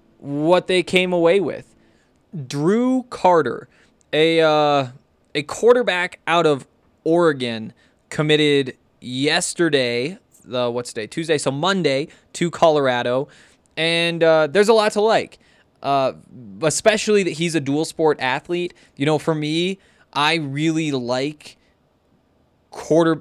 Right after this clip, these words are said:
I, I think it's mostly because of Drew Lock, now that I think of it. Drew Lock was just like a sniper in high school as a three-point shooter. Like, he was just incredible. And I feel like he has this swag about him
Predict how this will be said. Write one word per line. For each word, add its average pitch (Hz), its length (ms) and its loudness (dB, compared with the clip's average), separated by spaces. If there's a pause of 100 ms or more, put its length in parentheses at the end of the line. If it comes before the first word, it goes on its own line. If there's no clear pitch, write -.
I, 170 160 -2
I 170 80 0
think 262 160 -2
it's - 100 -6
mostly 196 240 -2
because 156 280 -2
of 156 60 -4
Drew 143 200 -4
Lock, 123 280 -2
now 135 120 -4
that 139 80 -2
I 139 60 0
think 143 180 -6
of 143 80 -6
it. 151 160 -4 (240)
Drew 226 180 0
Lock 190 240 2
was 185 100 0
just 190 160 -4
like 180 140 -2
a 165 40 -4
sniper 151 760 -4
in 143 80 -12
high 147 220 -4
school 160 420 -2
as 135 120 -6
a 135 60 -8
three-point 135 480 -6
shooter. 160 360 -6 (280)
Like, 147 260 0
he 190 120 -4
was 185 200 -2
just 170 260 0 (140)
incredible. 147 720 -2 (160)
And 147 80 -6
I 151 60 0
feel 196 180 2
like 208 120 2
he 226 120 -4
has 160 420 -4
this 139 200 -4
swag 139 520 -2
about 165 320 2
him 180 220 -4